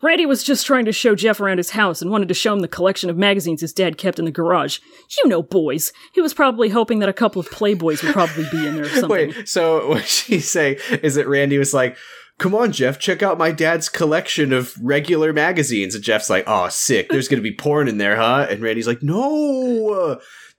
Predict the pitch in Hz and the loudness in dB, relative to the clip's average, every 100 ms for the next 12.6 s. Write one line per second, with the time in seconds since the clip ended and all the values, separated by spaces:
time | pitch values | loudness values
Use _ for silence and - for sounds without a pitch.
0 | - 202 - 139 202 320 320 - 175 202 | -4 -4 -4 -2 -2 0 -2 0 0 0
1 | 254 240 240 117 - 202 208 233 214 269 | 0 0 0 0 0 0 0 0 0 0
2 | 254 139 160 180 202 156 127 104 113 143 | 0 0 -2 -2 0 2 0 -2 -4 -4
3 | 170 196 - 165 165 233 208 240 180 156 | -2 -4 -2 -4 -2 -2 0 0 2 0
4 | 190 233 359 - 180 151 117 107 127 185 | 2 0 -2 -2 0 0 0 -2 0 0
5 | 262 - 202 392 143 123 - - - 262 | 0 0 0 0 -2 -4 -6 -8 -4 -2
6 | 285 - - _ _ _ _ _ 294 - | -2 -4 -20 _ _ _ _ _ -4 -2
7 | 285 349 381 349 427 160 135 - - - | 2 2 2 -6 -4 -6 -8 -14 -20 -20
8 | - - _ _ _ _ _ _ _ 262 | -20 -20 _ _ _ _ _ _ _ 0
9 | 247 226 185 - - - 202 175 147 185 | 2 0 -2 0 0 2 0 0 2 2
10 | 180 - 165 180 160 156 - 180 165 156 | 2 -6 -4 -2 -2 -4 2 2 2 -2
11 | 147 165 190 185 202 190 - - 208 - | -4 -2 0 0 0 0 0 2 0 2
12 | 196 170 151 175 151 - | 0 0 0 -2 -2 -6